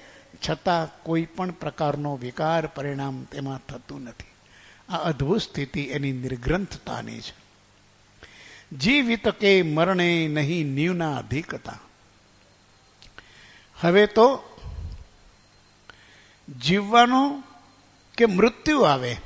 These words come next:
એમાં કોઈ એને ન્યૂનાધિકપણું નથી. મૃત્યુ આવે તો ન્યૂન છે અને જીવિત રહું તો અધિકતા છે,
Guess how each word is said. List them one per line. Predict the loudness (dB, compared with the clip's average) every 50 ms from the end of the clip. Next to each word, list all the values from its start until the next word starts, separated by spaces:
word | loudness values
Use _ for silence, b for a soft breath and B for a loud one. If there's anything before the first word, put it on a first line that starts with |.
| -14 -14 -16 -20 -20 -20 -20 b b b b b b b b b _
એમાં | -2 0 0 0 -2 -2 -2
કોઈ | 2 2 2 2
એને | 2 0 -2 0 0 0 0
ન્યૂનાધિકપણું | 0 0 0 0 2 4 4 4 6 6 6 4 4 2 -2 -2 0 0 0 0 -2
નથી. | -2 -4 -6 -8 -10 -12 -14 -18 -20 -20 -20 -20 _ _ _ _ _ _ b b b b b b b b -4
મૃત્યુ | 4 4 4 4 4 2 -2 2 6 8
આવે | 8 8 8 6 4 2
તો | 2 0 0 0
ન્યૂન | 2 0 0 0 -2 -2 -4
છે | -4 -2 -2 -2 -2 -4 -10 -16 -20 -20 -20 _ _ _ _ _ b b b b b b b b b _
અને | 0 2 2 2
જીવિત | 2 2 0 0 2 0 0 2 2
રહું | 4 4 4 4 4
તો | 2 2
અધિકતા | 2 2 4 4 4 4 4 2 2 4 4 4
છે, | 2 0 -2 -4 -4